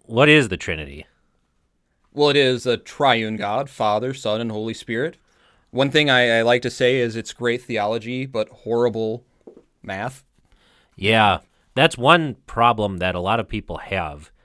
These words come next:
Speaker 1: is that they come in with their own presuppositions,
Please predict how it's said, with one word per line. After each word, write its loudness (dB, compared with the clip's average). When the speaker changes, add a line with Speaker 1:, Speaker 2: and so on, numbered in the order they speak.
Speaker 1:
is -6
that 0
they -4
come 0
in -2
with -6
their -8
own -4
presuppositions, -6